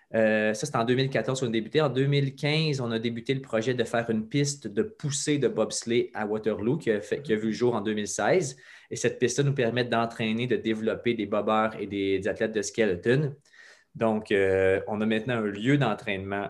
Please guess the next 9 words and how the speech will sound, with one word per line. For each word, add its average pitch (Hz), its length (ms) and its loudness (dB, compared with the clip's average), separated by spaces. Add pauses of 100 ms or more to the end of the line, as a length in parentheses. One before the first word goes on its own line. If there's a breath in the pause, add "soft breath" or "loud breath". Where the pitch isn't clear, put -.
au 98 120 -2
Québec 95 480 -2
qui 92 160 -4
est 87 120 -6
vraiment 101 540 -2
super. 113 640 -2 (480 soft breath)
Puis - 180 -6
là, 123 160 4
ben, 110 380 2